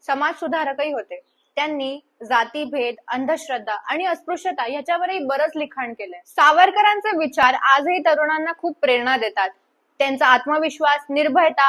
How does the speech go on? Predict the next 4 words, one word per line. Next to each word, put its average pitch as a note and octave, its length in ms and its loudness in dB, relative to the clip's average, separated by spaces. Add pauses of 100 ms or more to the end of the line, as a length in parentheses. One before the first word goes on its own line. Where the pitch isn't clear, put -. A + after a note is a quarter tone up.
(160)
आणि G4+ 140 2
देशभक्ती D#4+ 840 -2 (380)
म्हणजेच E4 540 4 (340)
स्वातंत्र्यवीर G4 800 2